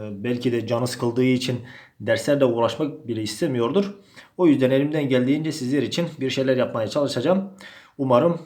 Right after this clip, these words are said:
bugünleri de atlatırız. Umarım en kısa zamanda hayat normalleşmeye başlar.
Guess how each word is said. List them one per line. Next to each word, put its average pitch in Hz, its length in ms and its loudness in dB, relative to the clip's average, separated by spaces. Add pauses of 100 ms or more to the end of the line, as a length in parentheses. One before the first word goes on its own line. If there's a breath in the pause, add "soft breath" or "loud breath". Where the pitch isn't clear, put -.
bugünleri 123 440 2
de 120 60 4
atlatırız. 139 520 2
Umarım 131 320 0
en 139 140 0
kısa 127 180 -2
zamanda 120 560 2 (180 loud breath)
hayat 120 380 -2
normalleşmeye 110 720 -2
başlar. - 560 -4